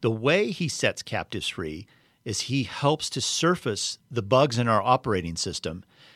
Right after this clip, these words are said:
then get 'em out before they destroy us. That's his primary purpose. So if the stories we embrace about ourselves determine the me that we operate as, or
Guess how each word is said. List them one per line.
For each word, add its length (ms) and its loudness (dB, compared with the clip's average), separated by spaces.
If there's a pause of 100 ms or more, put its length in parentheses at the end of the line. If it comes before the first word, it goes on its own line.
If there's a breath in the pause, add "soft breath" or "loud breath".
(120 soft breath)
then 180 0
get 300 4
'em 220 2
out 400 -2 (420)
before 340 4
they 140 6
destroy 540 4
us. 380 -6 (220)
That's 260 -2
his 180 -2
primary 580 -4
purpose. 480 -2 (520 loud breath)
So 260 8
if 220 0 (220)
the 100 2
stories 500 6
we 100 2
embrace 360 2
about 200 2
ourselves 360 0
determine 560 -2
the 100 -2
me 680 0 (100)
that 180 -4
we 220 -6
operate 440 4
as, 440 -10 (560 soft breath)
or 320 2